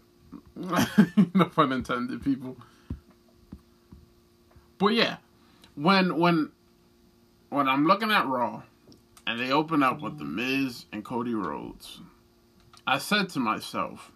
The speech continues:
"This is what it's all about." I, I literally just said that to myself. "This is what it's all about." So when we're getting to the situation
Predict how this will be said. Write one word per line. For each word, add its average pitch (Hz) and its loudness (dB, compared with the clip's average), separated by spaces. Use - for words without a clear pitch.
"This 170 2
is 175 4
what 135 2
it's 113 -8
all 117 -4
about." 101 -4
I, 160 6
I 156 4
literally 160 4
just 120 -6
said 113 -6
that 107 -6
to - -10
myself. - -12
"This 139 -2
is 196 -2
what 117 -4
it's 101 -10
all 117 -6
about." 107 -6
So 143 2
when 143 4
we're 139 2
getting 160 2
to 160 0
the 131 -4
situation 127 -4